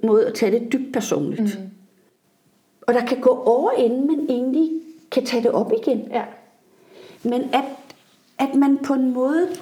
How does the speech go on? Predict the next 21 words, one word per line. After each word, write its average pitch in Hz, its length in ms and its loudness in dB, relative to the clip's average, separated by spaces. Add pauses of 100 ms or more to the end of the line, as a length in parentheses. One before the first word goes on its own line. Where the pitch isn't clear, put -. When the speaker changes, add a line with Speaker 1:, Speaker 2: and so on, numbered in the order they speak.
Speaker 1:
tænker, 269 580 -2 (2000)
at 262 100 2
man 277 160 0
er 277 100 0
et - 60 -8
hold. 285 260 -2 (540)
Speaker 2:
Ja. 214 80 -6 (320)
Speaker 1:
At 240 200 0
man, 254 280 -4 (2000)
lidt 240 340 0
som 294 180 0
i 277 140 -4
gamle 233 420 -2
dage, 208 380 0
når 262 100 -2
man 247 160 -2
havde 214 280 0
et 247 140 -6
lille 226 300 -2
landbrug, 208 680 -2 (1700)
til - 120 2